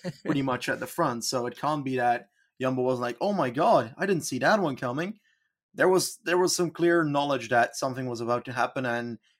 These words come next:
Speaker 2: Ineos went to the front, set up their, I think, five-man train, six-man train, and they started mashing it before the Montbrouilly ascension, which is with a good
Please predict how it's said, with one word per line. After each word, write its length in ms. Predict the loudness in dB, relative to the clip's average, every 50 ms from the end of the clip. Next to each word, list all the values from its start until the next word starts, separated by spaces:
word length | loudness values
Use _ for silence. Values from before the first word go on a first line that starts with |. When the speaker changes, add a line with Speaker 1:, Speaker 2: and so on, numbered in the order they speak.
| _ -6 -4
Speaker 2:
Ineos 220 | 0 0 0 0
went 180 | 0 -2 0 0
to 80 | -2
the 60 | -4 -4
front, 440 | -2 0 2 2 2 0 -2 -4
set 140 | -4 -4 -4
up 80 | -4 0
their, 240 | 0 2 2 2 2
I 140 | 2 0
think, 260 | -2 -4 -10 -10 -10 -12
five-man 480 | -10 -2 -2 -2 -2 -2 -4 -8 -8
train, 320 | -8 -8 -8 -6 -6 -6 -8
six-man 380 | -10 -12 -14 -10 -10 -10 -10
train, 360 | -8 -8 -6 -6 -6 -6 -10 -14 _ _ _ _ _ _ _ _ _ -4
and 600 | 0 2 2 4 4 2 2 0 -2 -4 -8 -10 -14 -8 -4
they 380 | -2 -2 0 0 0 -2 -2
started 340 | -2 0 0 0 0 -2 -6
mashing 520 | -6 -2 2 2 2 2 0 -4 -6 -6
it 120 | -6 -6 -6
before 380 | -8 -8 -6 -4 -4 -4 -4
the 100 | -4 -6
Montbrouilly 560 | -6 -6 -4 -6 -6 -6 -4 -4 -4 -2 -4 -6
ascension, 640 | -6 -6 -8 -6 -6 -8 -6 -6 -6 -6 -6 -8 -10 _ _ _ _ _ _ _ _
which 220 | -6 -6 -4 -2 -2
is 140 | -2 -2
with 140 | -2 -2 -2
a 20 | 0
good 320 | 0 0 0 0 0 -4